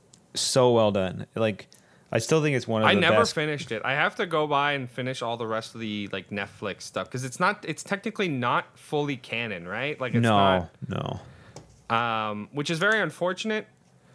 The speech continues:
Speaker 1: I think
Speaker 2: But,
Speaker 1: they could
Speaker 2: um,
Speaker 1: have done it, but I think, like, I think they could have done, um,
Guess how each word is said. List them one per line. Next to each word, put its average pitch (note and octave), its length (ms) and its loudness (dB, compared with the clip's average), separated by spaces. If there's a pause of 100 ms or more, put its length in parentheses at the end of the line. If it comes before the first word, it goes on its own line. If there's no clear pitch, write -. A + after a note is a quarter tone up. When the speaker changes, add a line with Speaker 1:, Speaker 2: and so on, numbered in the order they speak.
(300)
Speaker 1:
I C3+ 140 4
think G3+ 160 4
Speaker 2:
But, B3+ 80 4
Speaker 1:
they A#2+ 160 2
could C#3+ 200 6
Speaker 2:
um, - 20 6
Speaker 1:
have E3 140 2
done D#3+ 180 6
it, F3 300 0
but B2+ 140 4
I B2 100 6
think, B2+ 400 0
like, A2 380 0
I A#2 80 -2
think C#3+ 180 -2
they B2 120 2
could B2 320 0
have B2+ 160 0
done, A#2+ 440 2 (1040)
um, F2+ 600 0